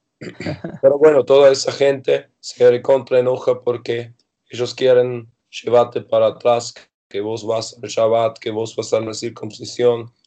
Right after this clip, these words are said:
Speaker 2: que vos vas al templo, que vos vas al diezmo, y todas las cosas que son del viejo pacto se te va empactizando en el viejo pacto y no, no hay
Speaker 1: Seguro.
Speaker 2: vuelta. Si vos tenés el Espíritu Santo, no te vas a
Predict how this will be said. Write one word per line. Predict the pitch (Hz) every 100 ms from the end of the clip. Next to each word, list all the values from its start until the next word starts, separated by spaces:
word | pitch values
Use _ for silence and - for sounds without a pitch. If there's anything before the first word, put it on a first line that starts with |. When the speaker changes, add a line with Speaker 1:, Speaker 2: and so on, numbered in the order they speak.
| _
Speaker 2:
que | 110
vos | 117 113
vas | 120 113 110
al | 107
templo, | 123 113 113 - 120 117 _ _ -
que | 107
vos | 107 117
vas | 117 113 123
al | 110
diezmo, | 120 120 120 120 120 120 _ -
y |
todas | - 123 123
las | 117
cosas | 117 123 120 110
que | 117
son | 123
del | 117
viejo | 110 117 110
pacto | - 117 -
se | 98 -
te | 101
va | 101 110 - _ _ -
empactizando | 120 113 120 - 123 113 117 113 113
en | 110
el | 107
viejo | 107 104 -
pacto | - 101 - -
y | 98 98
no, |
no | 98 - _ _ _ - - 104
hay | 127
Speaker 1:
Seguro. |
Speaker 2:
vuelta. | 120 107 104 _
Si | - - 98
vos | 107 117
tenés | 127 120
el |
Espíritu | 110 - 123 117 113
Santo, | 107 113 107 110
no | 107 -
te | 104
vas | 104
a | 95